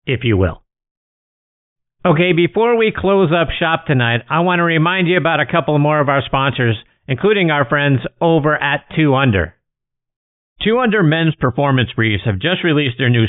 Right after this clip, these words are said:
spring and summer twenty-two collections with fun, new, and exciting prints like the Freedom Two and Three, Santa Fe,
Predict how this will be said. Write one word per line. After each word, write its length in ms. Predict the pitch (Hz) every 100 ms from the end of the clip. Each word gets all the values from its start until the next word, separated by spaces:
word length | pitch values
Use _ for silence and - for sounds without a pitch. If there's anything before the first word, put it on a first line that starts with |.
| -
spring 340 | - 185 214
and 100 | 185
summer 240 | - 165 160
twenty-two 540 | - 143 139 117 139
collections 500 | 123 120 107 - 76 - _ _ -
with 160 | 120 120
fun, 360 | - 175 220 220 -
new, 400 | 143 151 165 170
and 160 | 135 131
exciting 520 | 123 - 147 151 147
prints 260 | 120 135 117
like 240 | 175 147 - _ _ _
the 80 | 92 -
Freedom 300 | 117 123 117
Two 180 | 135 131
and 120 | 123
Three, 380 | 131 160 190 - _ _ _ -
Santa 280 | 147 175 170
Fe, 320 | 180 196 190